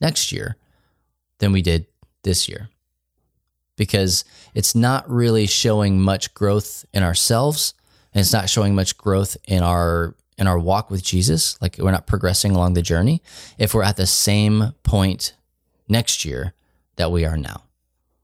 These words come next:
So there needs to be change. There has to be change. But at the same time, not losing sight of the things that got us here, you know, like, remembering the traditions, understanding why Jesus, you know, came and died,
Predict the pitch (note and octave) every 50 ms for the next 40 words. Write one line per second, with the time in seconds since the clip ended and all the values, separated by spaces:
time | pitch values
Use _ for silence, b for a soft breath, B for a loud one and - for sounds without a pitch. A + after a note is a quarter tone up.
0 | _ _ _ _ _ _ _ _ - - - B2 G#2+ F#2+ G2 G2+ - - A2 G#2+
1 | G#2+ A2 A2+ A2 G#2 G#2 G#2+ A#2 C3 D3 C#3+ - - - B2 G2 F#2+ F2+ E2+ -
2 | - D#2 C2 - - - G#2+ G#2+ G#2 A2 - - - - C3 C3+ C3+ - - -
3 | - G2+ G2 F2+ E2 - - - A#1 G1+ G1+ G1+ - - - _ _ _ _ _
4 | _ _ _ _ _ _ _ _ _ _ _ _ _ _ _ _ _ _ _ _
5 | _ _ _ _ _ _ _ - B2 A2+ G#2+ G2 - G#2+ - - A#2+ A2 G2+ F#2+
6 | - - A2 G2 F#2+ G2 G2 F2+ - G2 G#2 G2 F2+ F#2 F2+ E2+ - - - -
7 | A#2 G#2 F#2 F2 E2+ - - - - G2+ F#2 F2+ E2+ E2+ E2 - - b b b
8 | b b - G2 - - G2+ F#2+ F#2 F2+ E2+ E2+ F2 F2 - - - F2+ E2 D#2+
9 | D#2+ E2 - - - - C#2 G#1 G1+ - G#2+ - _ _ _ _ _ _ - F#2
10 | F2 D#2 D#2 E2 F2 E2+ E2 D#2+ D#2+ - - b b b b b b b A#2+ A2+
11 | A2 A#2 B2 B2 A#2+ A2+ G#2+ G2 F#2 - - F2+ F2 E2+ - - - D#2+ E2 E2
12 | G2 G2 G2+ G2 - - - G#2+ G#2+ G#2+ G#2+ G#2 G2 F#2 F#2 F2 E2+ C#2+ E2 F2+
13 | F#2 F2 F2 F2+ E2+ E2+ F2+ F2 E2+ F2+ E2+ E2 F2 - - - - G2 G2 F2
14 | E2 D#2 - - - F2+ E2 E2+ E2 E2 D#2+ D#2 - E2+ F2 E2 D#2 E2 E2 E2
15 | E2 D#2+ D#2 D#2 D#2 G#2